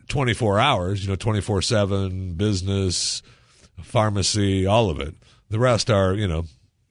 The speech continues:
pretty scheduled out. And many of those stores are much better than others. And I, I actually, I prefer Walgreens over the C V S. The C V S thinks they're so highfalutin.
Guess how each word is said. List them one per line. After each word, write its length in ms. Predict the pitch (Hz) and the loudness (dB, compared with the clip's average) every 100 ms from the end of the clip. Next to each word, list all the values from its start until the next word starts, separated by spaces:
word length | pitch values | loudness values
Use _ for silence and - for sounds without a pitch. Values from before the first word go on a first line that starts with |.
| _ | _
pretty 220 | 127 98 | -4 -4
scheduled 500 | - 117 95 80 78 | -2 0 0 0 2
out. 280 | 113 73 - _ _ _ _ _ _ _ _ - 123 | 2 2 -4 _ _ _ _ _ _ _ _ -8 -2
And 260 | 113 98 | -2 -2
many 300 | 95 113 110 | -2 0 0
of 120 | 90 | -2
those 200 | 85 82 | -2 -4
stores 340 | - 73 92 76 | -4 -4 -2 -4
are 140 | 64 | -6
much 280 | 76 127 - | -4 -4 -2
better 220 | 98 92 | -2 -2
than 160 | 82 76 | -2 -2
others. 380 | 71 67 64 - - _ _ _ _ | -4 -8 -12 -18 -20 _ _ _ _
And 160 | 117 143 | 0 2
I, 420 | 151 156 156 135 | 2 4 4 4
I 20 | 127 - _ _ _ - | 0 -4 _ _ _ -2
actually, 720 | 151 135 135 123 117 110 110 120 - _ - | 0 2 2 4 4 4 2 -2 -12 _ -2
I 160 | 113 | 0
prefer 260 | 107 92 110 | 0 2 2
Walgreens 520 | 95 95 87 87 87 | 4 4 2 -2 -2
over 220 | 95 87 80 | 0 0 -2
the 140 | 76 | -2
C 180 | - 90 | -2 0
V 180 | 82 95 | 2 0
S. 220 | 87 82 | 0 -2
The 80 | 90 | -4
C 160 | 113 | -4
V 160 | 95 92 | -2 0
S 240 | 87 - - _ _ _ _ _ _ _ _ _ _ _ | -2 -6 -16 _ _ _ _ _ _ _ _ _ _ _
thinks 320 | - 117 120 | 0 0 0
they're 180 | - 69 | -4 -4
so 320 | - - 104 | -4 -2 -2
highfalutin. 840 | 87 82 82 82 80 76 - - | -2 -4 -6 -6 -6 -6 -8 -12